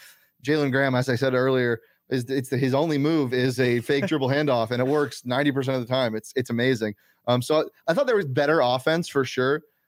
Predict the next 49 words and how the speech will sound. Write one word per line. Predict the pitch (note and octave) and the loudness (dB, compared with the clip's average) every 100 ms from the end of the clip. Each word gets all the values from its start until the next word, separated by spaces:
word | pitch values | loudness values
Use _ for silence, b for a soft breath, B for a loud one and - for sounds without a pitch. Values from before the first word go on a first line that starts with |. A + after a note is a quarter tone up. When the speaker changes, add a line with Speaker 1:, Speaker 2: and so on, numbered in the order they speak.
| _ | _
Speaker 1:
Um, | B2+ B2+ | 0 0
again, | C3+ C3 C3+ D3 | 0 0 0 0
I | D3 | 0
didn't | C3+ D3 | -2 -6
see | - D3 | -6 -4
enough | A#2+ B2 | -2 -2
of | B2+ G#2+ | -2 -4
the | |
press | - - C#3+ - | -4 0 0 0
that | E3+ | 0
I | E3+ | 2
really | F3+ F3+ | 2 2
like. | E3+ F3 F3 | 0 0 -2
We | B2+ | -2
Speaker 2:
Yeah. | |
Speaker 1:
only | C3 C#3+ | -2 -2
saw | C#3+ A#2+ | -2 -4
it, | |
I | |
think, | A2+ A#2 F#2+ | -4 -10 -8
once | G#2 C3 B2 | -6 -6 -4
in | |
the | G#2+ | -4
first | - B2 | 0 0
half | - G#2+ C#3 | 0 0 0
for, | - - G#2+ | 0 -2 0
like, | G2 A2 _ | 0 -4 _
three | A2+ | -8
possessions, | A#2 - A#2 B2 A#2+ | -6 -4 -4 -4 -6
and | A2 | -4
then | |
that | A2+ | -4
was | G2 G2+ | -2 0
it. | C3 - - B B B B | 0 0 -12 B B B B
Um, | A#2+ A#2+ A2 A2 G2 - _ - | 2 2 2 -2 -6 -14 _ -6
but | D#3 | -2
yeah, | G#4+ A#4+ - E3 - | 0 0 0 -2 -6
I, | D3+ | -10
I, | - _ _ B B B B | -10 _ _ B B B B
look, | C#3 C3+ - C#3 | -2 -2 -4 -6
I, | C#3+ C3+ | -2 2
I'm | F3+ | 2
not, | G3+ | 2
I | F3+ | 2
haven't | G3+ F3+ | 2 2
been | D#3 | 2
one | C#3 B2+ | 4 2
to | |
ca-, | B2 | -2